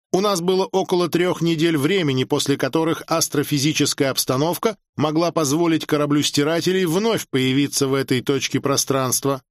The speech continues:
Мы вышли на контакт с руководством хал-два и рассказали им всё».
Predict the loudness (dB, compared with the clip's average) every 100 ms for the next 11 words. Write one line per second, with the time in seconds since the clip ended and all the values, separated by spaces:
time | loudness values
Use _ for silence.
0 | _ -2 0 2 2 0 0 0 0 0
1 | 0 -2 -2 -2 0 0 0 0 0 -2
2 | -2 -2 -2 -2 0 -2 -2 _ _ 0
3 | 2 0 0 -2 0 0 0 0 -2 -4
4 | -2 -2 0 -2 -2